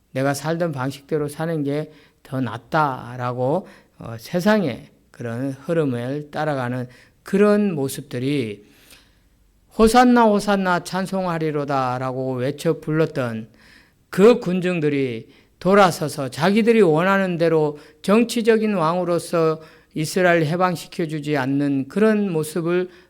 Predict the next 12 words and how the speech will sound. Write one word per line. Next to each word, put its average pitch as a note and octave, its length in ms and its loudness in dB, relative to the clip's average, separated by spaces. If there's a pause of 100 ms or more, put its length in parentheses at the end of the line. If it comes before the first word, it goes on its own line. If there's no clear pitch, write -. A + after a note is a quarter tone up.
(100)
보고, C#3+ 580 0 (200)
예수님은 D3 460 0
오히려 D#3+ 380 0
십자가에 G3 800 -2
못 D3+ 280 -4
박아 D#3+ 400 -2
버리는 D3+ 600 -2 (1300)
그런, A3 540 2 (440)
어, B2+ 240 -8
배신, C#3+ 640 -2 (240)
반역을 D3+ 480 0
보여주는 C#3+ 760 -4